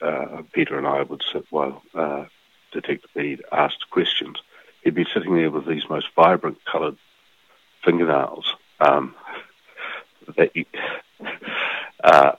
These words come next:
a-, and sitting, um, the juxtaposition of a, uh, sh-, uh, you know, short back and sides, um, you know, beefed up, solid, uh, detective and,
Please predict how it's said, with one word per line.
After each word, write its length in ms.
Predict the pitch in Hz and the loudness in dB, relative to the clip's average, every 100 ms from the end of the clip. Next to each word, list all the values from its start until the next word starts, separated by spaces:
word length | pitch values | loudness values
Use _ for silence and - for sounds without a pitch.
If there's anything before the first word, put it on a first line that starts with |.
| - - | -10 2
a-, 260 | 82 85 - | 6 6 6
and 180 | 87 82 | 4 8
sitting, 400 | - 104 87 78 - - | 6 8 4 2 -6 4
um, 440 | 85 80 80 78 | 6 6 2 0
the 220 | 82 78 - 90 - | 4 4 2 -14 6
juxtaposition 960 | 98 - - - 85 90 82 78 73 - | 6 6 -4 0 4 4 4 0 -2 -2
of 280 | - 80 73 - | 4 4 2 -6
a, 440 | 87 80 76 73 - - | 0 2 2 0 -6 -8
uh, 160 | 82 - - | -8 -8 -8
sh-, 280 | 92 - - - | -4 -4 -6 -8
uh, 240 | 82 78 - - | -6 -6 -8 -8
you 140 | 92 | -10
know, 160 | 80 - | -10 -8
short 380 | - - 85 82 - _ | -6 -4 -2 -4 -6 _
back 180 | 82 - | -4 -4
and 120 | 71 | -6
sides, 420 | - 82 82 78 - - - - - - - _ | 2 4 4 2 -2 -14 -18 -18 -16 -16 -20 _
um, 420 | 80 76 69 - - - _ - | -4 -2 -4 -8 -16 -20 _ -2
you 100 | 78 | -2
know, 180 | 71 78 73 | -2 -8 2
beefed 340 | 87 78 - 85 | 2 2 2 4
up, 200 | 71 - _ - | 4 -2 _ 0
solid, 320 | - 76 76 - _ | 4 6 4 -2 _
uh, 260 | 87 80 69 | 0 0 0
detective 580 | 76 - 87 - 78 64 - - | -6 0 0 2 -2 -2 -10 0
and, 360 | 80 - - | 2 2 -4